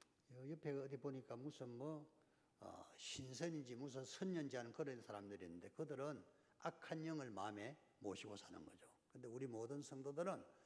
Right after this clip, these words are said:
하나님의 영, 성령을 마음에 모시는데, 하나님을 모시고 사는 사람은 아주 잘 모셔야 하는 것입니다. 잘 못 모시게 되면 우리에게 아무 유익이 없습니다. 오히려 하나님을 잘못 모셨다가는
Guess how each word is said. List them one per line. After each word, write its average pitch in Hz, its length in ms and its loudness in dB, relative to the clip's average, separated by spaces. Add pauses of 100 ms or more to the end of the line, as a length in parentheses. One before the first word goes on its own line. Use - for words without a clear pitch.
(260)
하나님의 151 720 4
영, 98 160 0
성령을 165 840 6 (280)
마음에 113 320 4
모시는데, 92 920 2 (380)
하나님을 170 640 2
모시고 107 420 2
사는 123 240 0
사람은 131 580 8 (540)
아주 175 180 -4
잘 135 220 2
모셔야 170 360 6
하는 185 120 4
것입니다. 110 400 -2 (420)
잘 143 220 6
못 135 140 6
모시게 139 440 4
되면 113 360 2
우리에게 127 680 6 (720)
아무 151 200 4
유익이 131 320 2
없습니다. 92 420 -2 (600)
오히려 113 360 2
하나님을 120 380 2
잘못 104 280 0
모셨다가는 104 1000 2